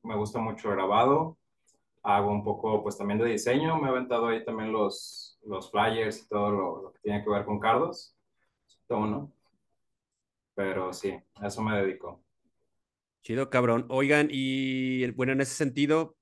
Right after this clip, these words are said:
Speaker 2: eh, y bue-, y aprovechando, quizá explotar todas este, esta faceta artística, ¿no? Además de la musical,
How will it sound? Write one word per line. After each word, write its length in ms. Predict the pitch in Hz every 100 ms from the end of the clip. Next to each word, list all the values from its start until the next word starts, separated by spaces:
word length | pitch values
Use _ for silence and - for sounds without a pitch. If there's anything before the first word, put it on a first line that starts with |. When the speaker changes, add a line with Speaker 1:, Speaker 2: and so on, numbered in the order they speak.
| _ 95
Speaker 2:
eh, 340 | 92 90 95
y 100 | 92
bue-, 200 | 101 110
y 120 | 113
aprovechando, 760 | 113 104 127 117 107 131 160 151
quizá 180 | 120 135
explotar 560 | - 151 131 139 143
todas 380 | 147 143 147 147
este, 580 | 131 - 151 143 139 117
esta 180 | 120 147
faceta 340 | 123 131 139
artística, 640 | 139 - 131 - 135 127
¿no? 140 | 120 143
Además 260 | 127 123
de 60 | 143
la 60 |
musical, 640 | 131 117 117 - 117 160